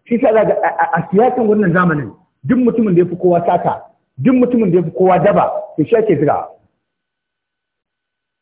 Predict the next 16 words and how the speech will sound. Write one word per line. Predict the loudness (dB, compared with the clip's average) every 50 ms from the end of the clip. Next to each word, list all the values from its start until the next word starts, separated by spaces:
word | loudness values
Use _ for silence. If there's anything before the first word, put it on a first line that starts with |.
| _ _ _ _ _ _ _ -4
Kuma | 0 2 4 4
wannan | 2 2 2 0 -2 -2 -6 -8 -2 0
ƴan | 0 2 2 2
jabar | 2 2 2 0 0
fa, | 0 -2 -2 -6 -10 -14 -18 -20 _ _ _ _ -2
in | -2 -2 0 -2
suka | 0 0 0
zo | 0 0 0
ba | 0 0 0
ƴan | 0 -2 -2 0
siyasa | 0 -2 0 0 -4 -6
suke | -4 -2 -4 -4 -4
cuta | -4 -2 -2 -2
ba, | 0 0
a'a | 0 0 0 0 -2 -2 -2
talakawa | 0 0 0 0 0 0 2 2 2